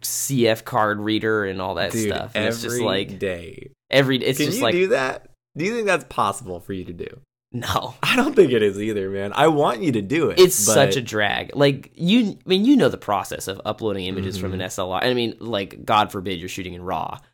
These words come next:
Speaker 1: I mean,
Speaker 2: I mean,
Speaker 1: you
Speaker 2: okay,
Speaker 1: know,
Speaker 2: look, well, okay, hold on, hold on, hold on. Let's say you take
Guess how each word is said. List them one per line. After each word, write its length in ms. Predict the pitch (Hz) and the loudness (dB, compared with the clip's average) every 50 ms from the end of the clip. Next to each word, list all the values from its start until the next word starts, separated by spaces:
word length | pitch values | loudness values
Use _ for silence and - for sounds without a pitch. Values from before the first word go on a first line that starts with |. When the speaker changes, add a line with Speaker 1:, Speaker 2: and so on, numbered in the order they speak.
| _ _ | _ _
Speaker 1:
I 120 | - 98 110 | -6 -4 -2
mean, 280 | 113 107 101 98 95 92 | -2 0 0 0 0 2
Speaker 2:
I 80 | 202 208 | 4 6
mean, 140 | 214 214 | 6 8
Speaker 1:
you 60 | 156 156 | 8 8
Speaker 2:
okay, 140 | 151 151 143 | 8 8 8
Speaker 1:
know, 60 | 135 | 8
Speaker 2:
look, 200 | - 151 131 123 | 8 6 6 6
well, 160 | 156 165 - 156 | 4 4 4 6
okay, 120 | 135 135 | 6 6
hold 180 | 131 139 147 117 | 4 4 4 2
on, 100 | 95 - | 0 -2
hold 120 | 127 101 | -2 -4
on, 60 | 82 87 | -4 -6
hold 120 | - 82 | -8 -8
on. 80 | - - _ _ _ - | -10 -12 _ _ _ 0
Let's 200 | - 196 - - | 0 2 2 4
say 100 | - 147 | 4 4
you 180 | 135 127 127 127 | 4 4 0 -2
take 360 | - - 101 85 - - | -2 -2 -2 -2 -4 -8